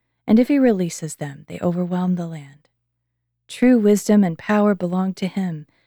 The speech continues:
The deceived and the deceiver are his. He leads counselors away barefoot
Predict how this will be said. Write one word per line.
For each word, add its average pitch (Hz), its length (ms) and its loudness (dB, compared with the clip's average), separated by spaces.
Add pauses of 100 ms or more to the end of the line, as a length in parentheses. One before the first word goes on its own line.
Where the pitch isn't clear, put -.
(240)
The 202 80 0
deceived 226 760 0
and 226 260 6
the 226 60 2
deceiver 165 640 -6
are 160 160 -10
his. 151 640 -6 (500)
He 247 300 4
leads 175 380 -2
counselors 175 580 -4
away 180 220 0
barefoot 170 500 -2